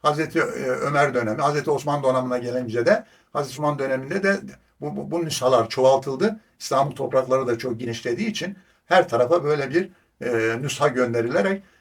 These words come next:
ya, Kur'an diye zikredilen şeylerin o nüshaya uyup uymadığına bakıla bakıla ta günümüze kadar geldi.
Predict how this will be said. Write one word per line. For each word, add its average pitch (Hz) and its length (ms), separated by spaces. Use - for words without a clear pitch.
ya, - 180
Kur'an 156 360
diye 120 200
zikredilen 120 520
şeylerin 131 420
o 147 120
nüshaya 156 340
uyup 135 260
uymadığına 117 520
bakıla 117 320
bakıla 143 360
ta 165 160
günümüze 135 500
kadar 107 260
geldi. 120 500